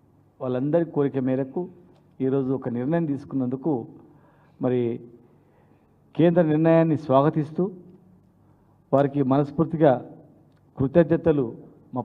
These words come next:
పార్టీ తరఫున మేము కృతజ్ఞతలు తెలియజేస్తా ఉన్నాం. కానీ ఇది కులగణనలో, జనగణనలో కులగణన పెట్టినము, ఇది గొప్పగా మేము చేసినాం బీసీలకు అని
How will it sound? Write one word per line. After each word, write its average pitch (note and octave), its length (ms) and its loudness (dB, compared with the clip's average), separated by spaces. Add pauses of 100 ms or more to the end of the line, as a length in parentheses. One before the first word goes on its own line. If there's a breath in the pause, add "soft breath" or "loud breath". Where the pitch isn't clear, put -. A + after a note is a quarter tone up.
పార్టీ C3 220 2
తరఫున B2+ 240 -4
మేము A2 120 -6
కృతజ్ఞతలు A#2+ 320 -6
తెలియజేస్తా A#2 460 -4
ఉన్నాం. C3 180 -4 (680)
కానీ D#3+ 220 4 (3500 soft breath)
ఇది G3 200 2 (1300)
కులగణనలో, F#3+ 580 6 (240)
జనగణనలో F#3+ 640 4 (160)
కులగణన F3+ 440 4 (160)
పెట్టినము, F3 480 2 (180)
ఇది D#3 100 2 (100)
గొప్పగా D#3 520 4
మేము E3 220 2
చేసినాం E3 440 0
బీసీలకు D3 440 0
అని C3+ 100 -6